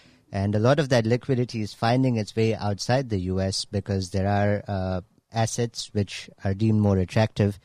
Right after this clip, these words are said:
So when liquidity flows out from the U S to another country,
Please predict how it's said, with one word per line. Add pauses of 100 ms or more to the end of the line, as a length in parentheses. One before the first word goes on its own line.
(480)
So
when
liquidity
flows
out
from
the
U
S
to
another
country,